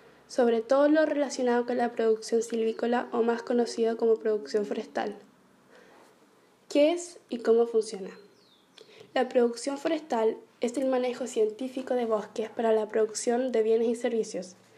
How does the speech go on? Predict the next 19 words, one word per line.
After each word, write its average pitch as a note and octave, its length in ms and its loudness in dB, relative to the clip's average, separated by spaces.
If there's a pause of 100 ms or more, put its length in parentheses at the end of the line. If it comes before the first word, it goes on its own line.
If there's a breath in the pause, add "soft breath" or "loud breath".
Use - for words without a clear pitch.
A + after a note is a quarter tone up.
(240 soft breath)
De A#3+ 80 6
esta C4 260 2
práctica A#3+ 600 0
se - 120 -4
obtienen B3 400 2
beneficios A#3 640 0
relacionados G#3 540 0
con A3 180 0
los G#3 100 0
bienes G#3+ 240 4
tangibles, A3 680 -2 (440 loud breath)
como A3 200 6
la A3 120 6
madera, G#3+ 540 0 (440)
el G#3+ 140 2
carbón A3 300 4
vegetal G#3+ 600 0 (420)
y B3 60 4
alimentos. G#3 760 0